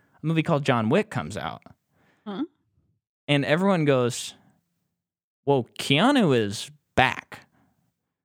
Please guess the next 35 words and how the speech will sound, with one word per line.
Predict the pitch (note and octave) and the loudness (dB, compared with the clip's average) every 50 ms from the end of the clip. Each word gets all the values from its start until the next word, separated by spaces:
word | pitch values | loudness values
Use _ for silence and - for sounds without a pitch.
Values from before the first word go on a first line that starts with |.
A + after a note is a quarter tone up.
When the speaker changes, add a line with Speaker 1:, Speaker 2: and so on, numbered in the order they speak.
| _ _ _ | _ _ _
Speaker 1:
You | - D3 | 0 0
know, | C3 A#2 | 2 2
that's | G#2 B2+ D3+ F3 F#3+ - - | 2 2 2 2 2 0 0
the | F3 E3 D3+ | 2 2 2
mark | C#3 C#3 C#3+ C#3 C3+ C3+ C3 - | 2 2 2 2 2 2 2 0
of, | C3+ A#2+ A2+ | 0 -2 0
like, | A#2 A2+ G#2+ G#2 - | 0 0 -2 -2 -4
his | - C3+ B2+ B2+ A#2 A2 - - - - _ _ _ _ _ _ _ _ _ _ _ _ | -4 -2 -2 0 -2 -2 -4 -8 -12 -16 _ _ _ _ _ _ _ _ _ _ _ _
second | - - - D#2+ E2+ - - C#3 C#3 - - _ - - | -20 -12 -8 -8 -6 -4 -2 -4 -4 -4 -8 _ -12 -8
or | A2+ G#2+ F2+ | -6 -6 -6
third | - - - G2 A2 C3 C#3+ D3 | -6 -4 -2 -2 0 0 0 -2
resurgence. | D#3 E3 E3 - F3 F3 E3+ E3+ F3+ F#3 F#3+ - - | -2 -4 -2 -2 -2 -2 0 0 0 -2 -2 0 -2
Like, | C3 A2 G#2 - - - - - - - - - | -2 -2 -4 -6 -14 -20 -20 -20 -20 -20 -12 -4
people | - F3+ E3+ E3+ F3 | -4 -2 0 2 2
are, | E3 D3 C#3 - - | 2 2 2 0 0
or | C#3+ B2+ | 0 0
second | - - C#3 B2 - A#2+ F#2+ | 2 2 0 2 2 0 -4
resurgence. | F2+ G2 - G#2+ F#2+ E2 - D2 D#2 - | -4 -4 -4 -2 -4 -4 -4 -8 -4 0
Yeah, | C#3 G#2+ F#2 | 0 0 0
they're | F2+ A#2 A#2+ | 0 0 0
like | A#2 G2+ G2+ - - - - _ - | 0 0 -2 -4 -8 -20 -20 _ -20
Speaker 2:
What | - - | -16 -14
was | G3+ | -12
his | G3+ F#3+ - | -12 -12 -12
first? | - - G3+ F#3+ E3+ E3+ - - - - _ _ _ - | -10 -8 -6 -6 -6 -8 -12 -16 -20 -20 _ _ _ -4
Speaker 1:
like | - A#2+ G2+ | -2 -2 0
Matrix. | B2 B2 C#3+ D3 C#3+ - D#2 C2 - - - - - _ - | 2 2 2 0 0 -4 -10 -10 -10 -12 -14 -14 -14 _ 0
I | - F#3+ | 2 4
Speaker 2:
That | G#3 | 4
Speaker 1:
guess | C4 B3 | 4 2
Speaker 2:
was | G3 | 2
a | C4 | 2
Speaker 1:
he | C4 | 2
never | A#3 A#3 A3 F3+ F3+ D3+ C3 | 2 2 2 2 2 2 2
Speaker 2:
resurgence? | A2+ G#3 A3 A#3+ C4 C4+ | 0 -2 -4 -6 -6 -6